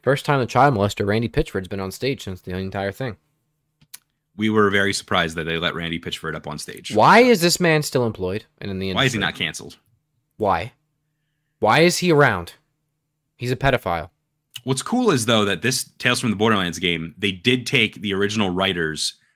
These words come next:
Speaker 2: from Telltale and brought them back. Some of them.
Speaker 1: I'm here to tell you, I don't care.
Speaker 2: All right, moving on.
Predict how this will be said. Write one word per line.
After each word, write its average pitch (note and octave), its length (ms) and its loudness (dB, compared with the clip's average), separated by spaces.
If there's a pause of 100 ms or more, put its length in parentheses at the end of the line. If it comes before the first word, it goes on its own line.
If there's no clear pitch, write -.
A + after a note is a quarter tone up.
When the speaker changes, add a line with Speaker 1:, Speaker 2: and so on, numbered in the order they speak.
(140)
Speaker 2:
from F#2+ 480 0
Telltale D#2+ 580 -2 (460)
and F#2+ 120 -10
brought F#2 200 -4
them F2 100 -6
back. B1+ 360 -4
Some A2+ 220 0
of E2 80 -8
them. B1 140 -12 (800)
Speaker 1:
I'm D3+ 220 2
here F#3 140 4
to F#3 80 0
tell D#3+ 220 4
you, F#3 180 -2 (1500)
I G2 120 2
don't G2+ 160 2
care. D#2+ 180 -6 (680)
Speaker 2:
All C#3+ 80 -2
right, - 80 4 (140)
moving E3+ 300 4
on. B2+ 320 4